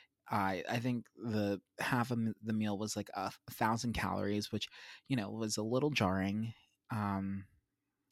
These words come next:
just whenever you actually acknowledge how many calories are in the food that we eat, but you know what? It was fucking delicious.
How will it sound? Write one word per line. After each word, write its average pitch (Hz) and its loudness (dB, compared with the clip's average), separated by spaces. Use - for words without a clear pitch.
just - -2
whenever 110 0
you 107 4
actually 104 0
acknowledge 107 -2
how 101 -2
many 101 0
calories 143 4
are 123 6
in 113 4
the 117 2
food 117 4
that 110 -2
we 113 -4
eat, 104 -2
but 107 4
you 135 4
know 147 8
what? 127 4
It 180 -2
was 170 2
fucking 101 0
delicious. - 2